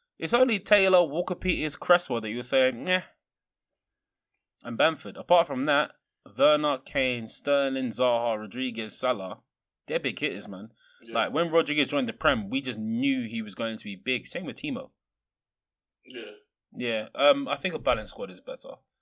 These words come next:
Speaker 1: Um, a team of Galacticos can work.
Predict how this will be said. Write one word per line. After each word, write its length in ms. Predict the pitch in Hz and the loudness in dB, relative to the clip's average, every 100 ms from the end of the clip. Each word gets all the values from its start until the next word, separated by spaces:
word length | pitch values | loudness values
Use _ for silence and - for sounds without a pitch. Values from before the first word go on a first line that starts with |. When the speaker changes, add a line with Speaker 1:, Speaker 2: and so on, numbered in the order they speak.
| _ _ _ 101 | _ _ _ -12
Speaker 1:
Um, 500 | 95 95 92 92 87 _ _ _ _ _ _ _ _ _ _ _ - | -10 -10 -12 -20 _ _ _ _ _ _ _ _ _ _ _ _ -10
a 80 | 107 | -6
team 220 | 143 147 | -4 -4
of 80 | 131 | 0
Galacticos 560 | 135 127 - 135 123 | 2 2 0 -2 -2
can 360 | - 160 147 135 | -4 -2 -2 0
work. 480 | 139 160 160 - | 6 6 4 -8